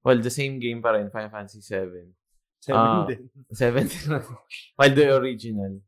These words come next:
Speaker 1: Ah, nandun ako sa point of no return ata. Basta disc three na ako, yung intro ng disc three.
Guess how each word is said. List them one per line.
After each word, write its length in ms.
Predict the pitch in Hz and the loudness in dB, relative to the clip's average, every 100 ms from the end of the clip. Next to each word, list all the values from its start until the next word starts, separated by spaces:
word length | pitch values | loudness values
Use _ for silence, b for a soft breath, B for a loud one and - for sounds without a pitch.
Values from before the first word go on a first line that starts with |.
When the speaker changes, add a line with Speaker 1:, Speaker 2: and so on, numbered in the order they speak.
| _ _ - - | _ _ -6 -6
Speaker 1:
Ah, 360 | - 123 127 127 | 2 4 4 2
nandun 280 | 147 160 180 | 2 4 4
ako 160 | 175 | 2
sa 160 | 165 165 147 | 2 0 0
point 240 | 143 143 | -2 -8
of 160 | 135 131 | -6 -8
no 280 | 127 127 123 | -8 -8 -6
return 560 | 120 - - 120 160 196 | -8 -8 -4 -2 -2 -6
ata. 360 | 139 131 170 - - | -6 -6 -8 -12 -8
Basta 200 | 156 202 | 0 0
disc 240 | 165 156 | 0 -4
three 200 | - 156 | -4 -2
na 160 | 135 117 | 2 2
ako, 80 | 104 104 | 2 -6
yung 80 | 123 | -10
intro 200 | 139 135 | -8 -8
ng 160 | 135 120 | -10 -10
disc 240 | 107 - | -10 -12
three. 240 | 95 95 | -14 -14